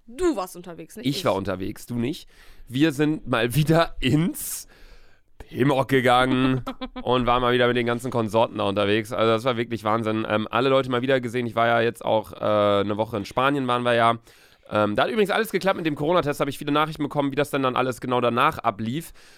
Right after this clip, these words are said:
Speaker 2: Und ja, wir haben halt einfach so einen Q-R-Code bekommen und immer wenn man den jetzt, also man hat den dann direkt nach der, nach dem Test hat man den gescannt mit der covid neunzehn App,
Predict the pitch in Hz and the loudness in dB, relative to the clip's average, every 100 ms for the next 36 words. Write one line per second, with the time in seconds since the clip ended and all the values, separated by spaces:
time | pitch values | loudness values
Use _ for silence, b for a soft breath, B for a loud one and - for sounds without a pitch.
0 | B - 123 123 127 139 139 123 - 117 | B 0 2 2 0 0 2 0 0 -6
1 | 143 135 135 139 143 127 131 120 135 151 | -2 0 -2 -4 -6 -6 -2 0 0 0
2 | 151 147 139 147 160 160 123 - 127 123 | -2 -4 -2 0 0 -2 -4 -4 -4 -2
3 | 127 120 120 - - 117 117 120 120 113 | -2 -2 -6 -10 -10 -6 -4 -4 -2 -4
4 | - - 110 104 113 107 117 123 127 110 | -6 -10 -8 -8 -6 -4 -4 -6 -10 -4
5 | 117 110 110 123 - 123 120 120 110 107 | -2 -2 -4 -6 -4 -4 -2 0 2 2
6 | b b b b - 127 117 131 147 131 | b b b b -4 -4 -4 -4 -4 -4
7 | 113 107 101 - 127 170 165 120 117 135 | -2 -2 -4 -2 -2 0 -4 -4 -2 -2
8 | 120 113 110 165 - 175 185 - | -4 -2 -4 -4 -6 -6 -6 -6